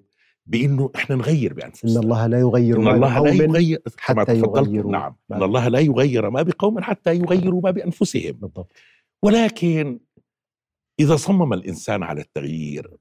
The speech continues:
Speaker 1: أو إذا صممت الشركة على التغيير، أو الوزارة، أو الدولة، فإن هناك خوف يتوجس منه الإنسان، لأنه يسير نحو المجهول، لا يعرف إلى أين أسير.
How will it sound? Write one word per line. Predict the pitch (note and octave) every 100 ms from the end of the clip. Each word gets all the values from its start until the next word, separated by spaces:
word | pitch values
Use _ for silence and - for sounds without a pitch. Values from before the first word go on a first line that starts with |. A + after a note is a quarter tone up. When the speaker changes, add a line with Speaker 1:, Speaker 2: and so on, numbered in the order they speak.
| F#2+
Speaker 1:
أو | F#2+
إذا | G2+ G2
صممت | F#2 A2 G#2+ F2 E2+ F2+
الشركة | - - A2+ G2 -
على | D2+ D#2
التغيير، | - - D2+ D#2 E2+ D2+ C#2 G#2+
أو | A#2
الوزارة، | A2 G#2+ E2+ G#2 A2 F#2+ E2 D#2 -
أو | A2+
الدولة، | F2+ F#2 G#2+ G2 F#2 F#2 _ _ _ _ _ _
فإن | - E3+ D3
هناك | A2+ G#2+ A2+ G#2+
خوف | - - G2 F#2 - - _ _ _ _ _ _ _ -
يتوجس | E2+ G2 A2 F#2 E2+ -
منه | D#2+ C#2
الإنسان، | B1 D2 - - - - _ _ - -
لأنه | C#3 F3+ F#3 D#3 C3
يسير | A#2+ - C#3 B2+ A#2+ _ _ -
نحو | A2 - G2+ F#2 - -
المجهول، | F2+ D#2 E2 D#2+ E2 D#2 D#2 D2+ - _ _ _ _ _ _ _ -
لا | A3
يعرف | A#3 E3 C#3 - - _ _ _ _ -
إلى | C#3+ D3+
أين | F3+ C#3
أسير. | B2+ - - - B2+ D#2 - -